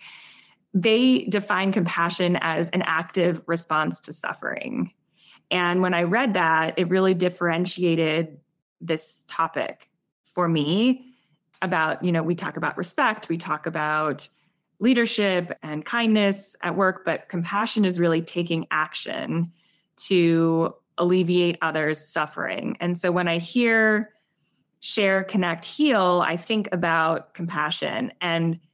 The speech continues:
how might we take action to help others. It might be reaching out to offer a phone call to create space to connect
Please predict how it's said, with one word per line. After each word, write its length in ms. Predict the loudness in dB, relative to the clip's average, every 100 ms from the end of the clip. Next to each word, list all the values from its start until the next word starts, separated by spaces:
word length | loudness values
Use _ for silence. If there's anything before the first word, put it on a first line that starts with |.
| _ -10
how 260 | 0 2
might 320 | 2 0 0
we 500 | 0 0 0 0 -4 -10 _ _ _ -8
take 260 | -4 -4 -2
action 460 | -4 -4 -4 -4
to 120 | -6
help 340 | -8 -4 -4 -2
others. 560 | -4 -2 -2 -4 -8 -12 _
It 140 | -8 -2
might 300 | -2 -2 -2
be 420 | 0 2 0 -4 _ _ _
reaching 320 | -2 0 0
out 420 | 0 0 0 -2 -10 _ _ -10
to 100 | -2
offer 340 | -2 0 -2
a 60 | -2
phone 260 | 0 0 0
call 240 | 0 0
to 120 | -2
create 400 | -8 -4 -2 -4
space 680 | -10 -4 0 0 -2 -8 -20 _ -20
to 120 | -16
connect 600 | -6 -4 -2 -4 -10 -14